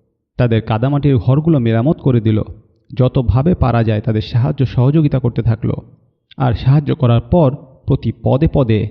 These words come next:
তাদের বানানো সেই ছবি দেখিয়ে বলতে থাকলো, "এই যে যীশুখ্রিস্ট, তোমাদের রব, তিনি এসব সাহায্য পাঠিয়েছেন।" মিশনারিদের বিদায় নেওয়ার সময় ঘনিয়ে আসলো। এই মুসলিমদের খ্রিস্টান বানানো গেছে ভেবে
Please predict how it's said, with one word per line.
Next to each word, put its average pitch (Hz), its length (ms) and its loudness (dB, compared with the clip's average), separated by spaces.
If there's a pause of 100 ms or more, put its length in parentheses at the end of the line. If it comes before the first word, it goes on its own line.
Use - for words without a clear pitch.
(140)
তাদের 110 260 -2
বানানো 123 360 -2
সেই 131 160 0
ছবি 117 260 -2
দেখিয়ে 117 300 0
বলতে 113 280 0
থাকলো, 143 640 -2 (360)
"এই 208 200 2
যে 185 120 2
যীশুখ্রিস্ট, 131 580 0 (500)
তোমাদের 143 380 2
রব, 110 400 0 (280)
তিনি 208 300 2
এসব 143 300 0
সাহায্য 131 460 0
পাঠিয়েছেন।" 117 560 0 (1200)
মিশনারিদের 214 580 2
বিদায় 123 300 2
নেওয়ার 165 240 0
সময় 151 540 -2
ঘনিয়ে 139 320 4
আসলো। - 300 -2 (600)
এই 135 100 2
মুসলিমদের 127 840 0
খ্রিস্টান 170 460 -2
বানানো 139 320 0
গেছে 117 360 0
ভেবে 143 440 0